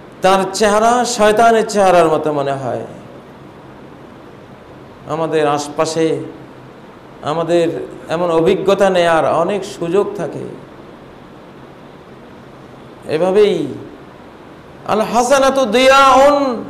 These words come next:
কুওয়াতুন ফিল বাদান, একটি পুণ্য কর্ম করলে শারীরিক এনার্জি রূপে আমরা একটা বার্তা পেয়ে যাই।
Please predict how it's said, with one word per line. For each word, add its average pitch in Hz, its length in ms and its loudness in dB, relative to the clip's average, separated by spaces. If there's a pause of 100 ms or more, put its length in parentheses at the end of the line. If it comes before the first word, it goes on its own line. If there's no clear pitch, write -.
(580)
কুওয়াতুন 294 540 4 (100)
ফিল 269 260 2
বাদান, 285 360 4 (1080)
একটি 185 280 -2
পুণ্য 269 460 2
কর্ম 269 320 6 (120)
করলে 262 380 6 (1900)
শারীরিক 247 600 2
এনার্জি 240 520 4
রূপে 247 300 2
আমরা 220 280 4
একটা 220 200 0
বার্তা 190 500 2
পেয়ে 180 240 0
যাই। 147 220 0